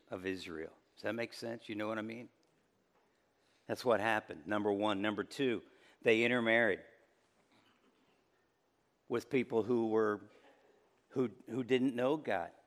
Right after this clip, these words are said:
who served Baals. That's what Solomon's problem was, right? He married all these ungodly women, right? And what happened?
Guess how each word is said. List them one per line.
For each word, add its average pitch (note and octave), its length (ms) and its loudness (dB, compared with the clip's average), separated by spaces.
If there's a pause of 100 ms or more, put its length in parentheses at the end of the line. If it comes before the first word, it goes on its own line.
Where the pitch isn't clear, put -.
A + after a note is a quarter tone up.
(280)
who D3+ 160 -2
served D3 500 2
Baals. C#3 460 4 (300)
That's G#3 260 8
what A3+ 300 6 (360)
Solomon's C4 680 8
problem B2+ 500 4
was, F#2+ 340 -2
right? C4 340 6 (1200)
He A3 120 6
married A#3 380 12
all A#3+ 200 12
these A3+ 280 6
ungodly A3+ 600 8
women, A#3+ 440 8
right? A3+ 320 12
And G#3 100 4
what A#3+ 200 10
happened? B3+ 460 4